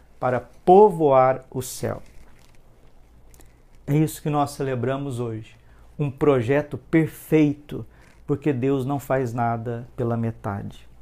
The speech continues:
A gente vê os instrumentos humanos, né? As ciências, a arte, a tecnologia, tudo aquilo que o homem é capaz de produzir,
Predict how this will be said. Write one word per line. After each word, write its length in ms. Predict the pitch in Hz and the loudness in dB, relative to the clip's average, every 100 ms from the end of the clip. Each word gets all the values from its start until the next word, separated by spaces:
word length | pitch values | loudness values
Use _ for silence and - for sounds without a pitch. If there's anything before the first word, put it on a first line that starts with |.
| - - - - - - - - - - | -20 -20 -20 -20 -20 -20 -20 -20 -20 -12
A 60 | 120 | -6
gente 300 | 139 127 120 | -4 -4 -6
vê 440 | 107 131 131 127 - - - - - - - - _ 113 101 160 - - _ - - | 0 2 2 -2 -14 -20 -20 -20 -20 -20 -20 -20 _ -16 -16 -18 -20 -20 _ -20 -12
os 420 | 156 - - - | -10 -8 -10 -6
instrumentos 1200 | 147 139 - 131 123 139 165 160 127 - 107 113 | -2 -2 -4 -4 0 4 4 2 -4 -12 -16 -12
humanos, 640 | 117 120 147 147 127 117 113 | -8 -4 -2 -2 -4 -8 -8
né? 220 | 165 170 - - - - _ _ _ _ - - - | -10 -12 -18 -20 -20 -20 _ _ _ _ -20 -20 -20
As 120 | - | -14
ciências, 1040 | - 135 139 147 131 - - - - - - - - | -6 -2 0 0 -4 -10 -18 -18 -18 -20 -20 -18 -4
a 80 | 127 | -2
arte, 800 | 131 147 151 135 - - - - - - | 2 4 2 0 -8 -16 -20 -20 -20 -8
a 80 | 139 | -6
tecnologia, 1160 | 131 156 147 135 131 120 101 143 156 139 113 - - - | 0 0 0 -4 -4 -4 -2 0 2 0 -4 -10 -18 -8
tudo 180 | 170 | -4
aquilo 260 | 151 156 151 | -2 0 -2
que 120 | 147 | -2
o 60 | 135 | -2
homem 420 | 147 147 143 127 - - | -2 -2 -6 -10 -18 -12
é 80 | - | -10
capaz 500 | - 127 - 156 151 | -4 -4 -2 0 0
de 80 | 127 | -4
produzir, 680 | - 139 117 113 147 190 | -4 -4 -2 -4 -2 -2